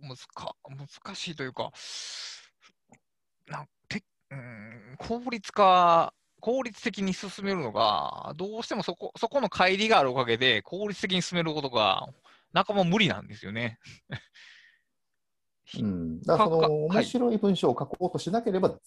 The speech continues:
Speaker 2: 効率的に書けると思うんですよね。
Speaker 1: まあ、だからさっきの言ったその、えー、文章が持つベクトルっていうものを、まあ、無視して書けば、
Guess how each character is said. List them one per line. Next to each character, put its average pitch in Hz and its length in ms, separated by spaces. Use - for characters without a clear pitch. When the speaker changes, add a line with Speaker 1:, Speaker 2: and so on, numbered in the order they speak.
Speaker 2:
効 98 140
率 - 160
的 80 100
に 78 40
書 - 100
け 90 80
る - 80
と - 100
思 71 200
う - 20
ん - 0
で - 280
す - 120
よ 113 60
ね。 127 60
Speaker 1:
ま 160 140
あ、 - 20
だ 156 100
か 160 60
ら 156 80
さ 175 80
っ 175 60
き 208 160
の 196 60
言 170 80
っ - 40
た 143 100
そ 147 80
の、 135 260
え 113 400
ー、 123 40
文 180 180
章 165 100
が 139 80
持 127 120
つ 127 100
ベ 160 160
ク - 120
ト 180 140
ル 175 100
っ - 20
て 131 80
い 123 120
う 120 60
も 120 120
の 110 260
を、 - 40
ま 117 100
あ、 123 40
無 160 160
視 - 160
し - 140
て 110 160
書 120 100
け 117 120
ば、 98 280